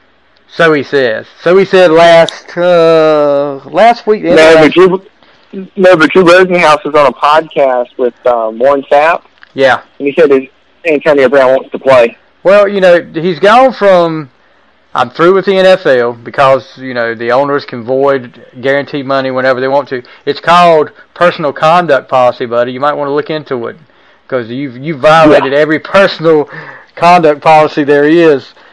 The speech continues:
Speaker 1: Uh, <laughs>
Speaker 2: Amen.
Speaker 1: um, and then he went to,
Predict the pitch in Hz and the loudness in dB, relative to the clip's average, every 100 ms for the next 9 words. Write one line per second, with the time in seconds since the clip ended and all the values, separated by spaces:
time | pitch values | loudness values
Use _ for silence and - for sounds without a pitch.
0 | _ 139 135 139 - - 160 - - 131 | _ -2 0 0 -2 -8 -10 -10 -10 -4
1 | 127 127 127 127 120 _ - 156 160 156 | -2 0 0 0 -4 _ -2 2 2 2
2 | 139 _ _ _ - - 143 139 180 233 | -2 _ _ _ -20 -8 -8 0 0 2
3 | 254 226 226 220 202 185 175 185 | 0 0 0 -2 0 2 2 0